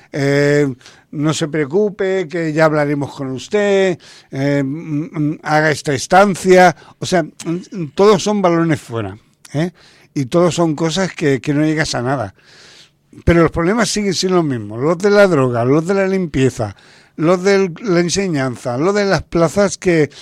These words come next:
que son para, para, para, pues en este caso el macba, para, para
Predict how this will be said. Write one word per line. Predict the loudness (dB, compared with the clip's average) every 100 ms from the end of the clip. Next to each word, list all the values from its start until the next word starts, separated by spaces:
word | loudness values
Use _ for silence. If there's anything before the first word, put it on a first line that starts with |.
| -20 -6
que | -4
son | -2 -2 2
para, | 4 6 4
para, | 4 2 4 2 -2 -18 -20 _
para, | 0 2 0 -4 -12 -14 -4
pues | -4 -2
en | -6 -4 -2 -2
este | 0 0
caso | 2 2 4
el | 4
macba, | 6 4 4 2 2
para, | 4 2 2 0
para | 0 0